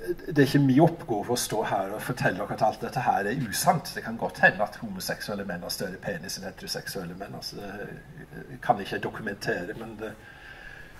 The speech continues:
eh, altså, mine homoseksuelle kompiser sier at, eh, dette hadde i hvert fall vært veldig festlig. Så det er en sånn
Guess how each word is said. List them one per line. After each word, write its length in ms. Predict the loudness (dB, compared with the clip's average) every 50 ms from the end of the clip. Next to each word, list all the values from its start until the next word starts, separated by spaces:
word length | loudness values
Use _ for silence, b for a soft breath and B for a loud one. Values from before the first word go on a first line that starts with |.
| B B B B B B -4
eh, 520 | -4 -2 -2 -2 -2 -2 -2 -4 -4 -6 -8 -8 -8 -8 -6 -4 -4
altså, 200 | -2 0 2 2
mine 160 | 2 2 2
homoseksuelle 560 | 0 0 0 0 -2 0 2 2 2 2 4
kompiser 480 | 2 2 2 2 -2 -2 0 0 0 4
sier 300 | 6 6 6 6 4 0
at, 320 | -4 -8 -14 -12 -8 -6 -4
eh, 220 | -4 -2 -2 -2 2 2
dette 180 | 2 8 12
hadde 160 | 12 12 12 12
i 60 | 12
hvert 100 | 12 12
fall 140 | 10 6 4
vært 160 | 4 4 2
veldig 180 | 2 2 4
festlig. 460 | 4 4 4 4 2 0 0 0 0 0 -2 B B B B B B B B B B B B
Så 200 | -8 -6 -2 4
det 80 | 4 4
er 80 | 4 4
en 80 | 2
sånn 220 | -2 -2 -4 -4